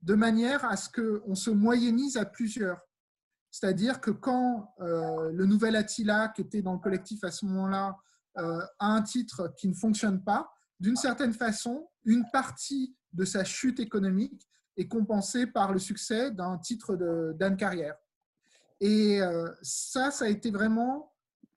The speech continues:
un gain très important pour les forges parce que ça m'a permis, moi, de diminuer mon nombre de titres et de mieux les accompagner. L'autre chose aussi, c'est que ne venant pas de l'édition, euh, j'avais des lacunes professionnelles,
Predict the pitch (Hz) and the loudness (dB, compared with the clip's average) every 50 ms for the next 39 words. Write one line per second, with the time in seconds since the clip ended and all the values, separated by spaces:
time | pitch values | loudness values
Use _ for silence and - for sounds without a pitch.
0 | _ _ _ _ - 190 196 190 190 226 247 240 247 - - 269 220 247 247 214 | _ _ _ _ -2 0 0 2 2 0 0 0 -2 -2 -2 -2 0 0 -2 -2
1 | 220 226 - - 254 247 240 226 - 226 196 180 190 185 - 220 214 254 285 269 | -2 -6 -8 -6 -6 -6 -4 -4 -4 -2 -2 -2 -2 -2 -2 -2 -2 -2 -2 -4
2 | - - - 196 196 - - 208 - 220 214 214 214 208 - 226 226 226 233 220 | -6 -8 -8 -8 -6 -6 -6 -4 0 2 2 2 2 2 0 0 2 4 4 4
3 | 214 226 233 240 254 269 247 226 220 175 185 208 220 226 226 240 240 226 220 208 | 4 4 4 2 2 2 0 0 -2 -2 0 2 2 4 4 2 2 2 2 2
4 | 202 208 208 202 196 196 - - - 277 - - - 190 - _ _ _ _ _ | 2 2 2 2 2 0 -4 -6 -14 -14 -16 -16 -16 -16 -16 _ _ _ _ _
5 | - 196 185 165 202 190 202 240 247 240 233 214 214 214 214 214 202 214 202 196 | -8 -4 0 2 4 4 4 4 4 4 2 2 0 0 0 -2 0 0 0 -2
6 | 180 170 170 165 _ _ _ _ _ _ _ _ _ _ _ _ _ _ _ _ | -2 -4 -6 -10 _ _ _ _ _ _ _ _ _ _ _ _ _ _ _ _
7 | _ _ _ _ _ _ _ _ - 202 214 233 240 262 254 - - 262 226 220 | _ _ _ _ _ _ _ _ -2 0 0 0 2 0 0 0 0 0 0 0
8 | 214 - - 277 - - 240 214 - 220 202 226 226 220 233 226 226 220 214 254 | 0 -2 -4 -6 -4 -4 -4 0 2 4 6 6 6 4 2 2 2 0 0 0
9 | 254 240 226 226 202 196 208 - - 240 233 302 - _ _ _ _ _ _ _ | -2 0 -2 -4 -4 -4 -4 -6 -6 -6 -8 -10 -10 _ _ _ _ _ _ _
10 | _ _ - 208 185 180 180 180 175 175 175 170 170 165 170 165 170 208 190 190 | _ _ -8 -6 -4 -4 -2 -2 -4 -4 -4 -4 -2 -2 -2 -2 0 0 2 2
11 | 208 175 190 175 202 202 202 - 247 233 226 220 - 196 202 190 190 - 190 180 | 4 4 4 4 2 0 -2 -2 0 0 0 -2 -2 -4 -4 -4 -4 -4 -4 -2
12 | 190 220 302 330 277 | -2 -2 -2 -4 -8